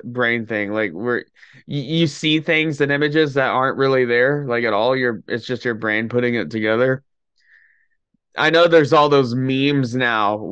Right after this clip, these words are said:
w-, where it's obviously an A I. J-, I, I don't know what they're doing to prompt the A I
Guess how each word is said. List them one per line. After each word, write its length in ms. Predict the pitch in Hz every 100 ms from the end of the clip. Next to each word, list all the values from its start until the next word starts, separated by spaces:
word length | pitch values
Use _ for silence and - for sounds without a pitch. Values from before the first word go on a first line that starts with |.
| 104 -
w-, 160 | 92
where 160 | 131 139
it's 100 | 127
obviously 560 | 165 170 147 117 139 127
an 80 | 123
A 220 | 127 120
I. 580 | 117 117 110 110 104 - _ -
J-, 120 | 120 -
I, 500 | 62 57 - 151 143
I 20 | 180
don't 140 | 220
know 100 | 214
what 140 | 208 170
they're 120 | 147
doing 300 | 143 151 147
to 60 | 139
prompt 380 | - 143 131 131
the 60 |
A 180 | 127 131
I 260 | 123 123